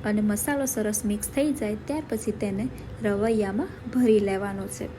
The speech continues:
તો લસણમાં પણ એકદમ લાલ કર-, કલર આવી જાય ત્યાં સુધી તેને મિક્સ કરી લેવાનો છે. તો હવે સરસ તેમાં કલર આવી ગયો છે. હવે આપણે રવૈયામાં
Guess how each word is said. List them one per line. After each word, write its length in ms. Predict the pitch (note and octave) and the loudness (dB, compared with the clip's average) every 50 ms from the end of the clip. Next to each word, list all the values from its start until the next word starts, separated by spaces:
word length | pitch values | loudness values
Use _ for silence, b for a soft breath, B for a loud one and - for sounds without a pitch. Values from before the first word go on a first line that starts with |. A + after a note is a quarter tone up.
| - - - - - - - B B B B B B B - - | -12 -12 -12 -12 -10 -10 -10 B B B B B B B -8 -2
તો 60 | - A3 | 4 6
લસણમાં 640 | A3 G#3+ G#3 G3+ - - D#4 D#4 D4+ C4+ B3 - | 6 6 6 4 2 2 4 4 4 4 2 2
પણ 100 | - A#3+ A3+ - - | -2 -4 -2 0 -2
એકદમ 340 | G3+ G3 G3 F#3+ A#3 A#3+ A#3 | -2 0 2 2 2 2 2
લાલ 260 | A3+ G#3 G#3 G#3+ G#3+ | 2 2 2 2 0
કર-, 300 | - - G3+ G3 G#3+ G#3+ - - - - - - - | 2 2 2 0 0 -2 -4 -8 -10 -10 -12 -4 2
કલર 300 | - G#3+ G3 G3+ G#3 G#3+ | 4 6 6 6 6 4
આવી 260 | G#3+ G3+ G#3+ B3+ C#4+ | 4 4 4 2 2
જાય 260 | C#4+ - G3+ F#3+ B3+ B B B B B B - | 2 0 -2 -2 -2 B B B B B B 0
ત્યાં 180 | - C#4+ D4+ | 2 2 2
સુધી 260 | D4 - A3 G#3 G#3+ G#3+ | 4 2 2 2 2 0
તેને 280 | G#3+ A3 G3 G3 G3 | 0 -2 -2 -2 -2
મિક્સ 280 | G3 G3 A3 - - - - - - - - | -2 -2 -2 -2 -4 -6 -6 -8 -8 -4 -2
કરી 240 | A#3 G#3+ G#3 G#3+ G3+ | 0 2 2 2 2
લેવાનો 460 | A3+ G#3 F#3+ F#3+ F#3+ G3 G#3 G#3+ A3 | 2 0 0 -2 -2 -4 -4 -6 -6
છે. 220 | - - - - G#3+ B B B B B B B - - - | -6 -8 -8 -8 -10 B B B B B B B -14 -6 -4
તો 80 | G#3+ G#3 - | -4 -2 -2
હવે 220 | A3 G#3 G#3 C#4 | -2 0 2 2
સરસ 360 | D4+ D4 - A3 G3 G#3+ G#3+ - - - | 0 2 0 0 0 0 -2 -4 -4 -4
તેમાં 280 | - G#3+ G#3 G#3 G#3 G#3 | -4 -2 -2 -2 -2 -2
કલર 260 | - G3+ G3 G#3 G3+ | 0 0 2 2 2
આવી 260 | G3 F#3+ F#3+ A3 B3+ | 0 0 -2 -2 -2
ગયો 300 | C#4 C4+ C#4 C#4 C#4+ C#4+ | 0 0 -2 0 -2 -2
છે. 200 | C#4+ - - D4+ D4 - - - | -4 -4 -6 -8 -8 -8 -8 -6
હવે 220 | A3 G#3+ C4+ D#4 | -2 0 0 0
આપણે 280 | D#4 B3 - - A3+ A3+ | 0 0 0 0 0 0
રવૈયામાં 600 | A3+ A3 G3 G#3 A3+ A#3+ A#3 G#3 F#3+ G3 G3 | 2 2 2 2 2 4 2 2 0 -2 -4